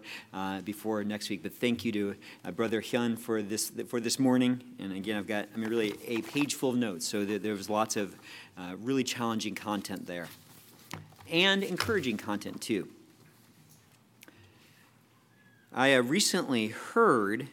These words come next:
and some of you know that I am from Spokane, Washington, or, or at least we would spend the previous tw-, twelve years there before coming to Cornerstone. And maybe you would assume of, of Spokane, Washington, being on the east side of Washington,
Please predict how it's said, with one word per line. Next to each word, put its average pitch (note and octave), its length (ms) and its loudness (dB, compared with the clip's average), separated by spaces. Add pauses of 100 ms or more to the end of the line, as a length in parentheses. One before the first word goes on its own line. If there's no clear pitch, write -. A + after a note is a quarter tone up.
(220)
and B2+ 300 2
some E3 240 2
of C#3 100 0
you C3+ 120 6
know B2 180 6
that C3+ 180 4
I B2 120 4
am C3 240 2
from A#2+ 480 0 (240)
Spokane, D#3 560 4
Washington, C#3 540 6
or, B2+ 180 6
or A#2+ 180 4
at A#2 60 6
least B2 260 0
we A#2 120 4
would A2+ 120 4
spend A#2 300 2
the - 20 0
previous A#2+ 540 2 (300)
tw-, C3+ 180 2
twelve C#3+ 340 6
years C#3 360 2
there B2 200 2
before B2+ 240 -4
coming B2+ 260 0
to A#2+ 100 -2
Cornerstone. A#2 640 0 (300)
And F3 280 6 (160)
maybe A#3+ 360 6
you F3+ 380 2
would F3 140 6
assume D#3+ 720 2 (340)
of, C3+ 340 6
of C3 180 2
Spokane, D3 360 4
Washington, C#3+ 480 4
being C3+ 180 4
on C3+ 100 4
the C3 160 -2
east E3 200 0
side D3+ 180 4
of D3+ 80 4
Washington, A#2+ 840 2